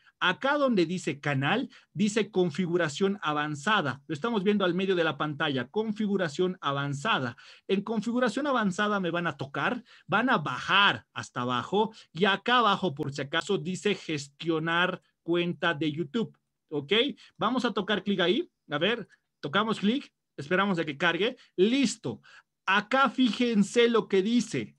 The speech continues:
acá dice añadir o gestionar canales. Por favor, siempre les sugiero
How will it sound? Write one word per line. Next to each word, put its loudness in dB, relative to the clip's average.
acá 2
dice 2
añadir 0
o -2
gestionar -2
canales. 0
Por 4
favor, 4
siempre 0
les 2
sugiero 0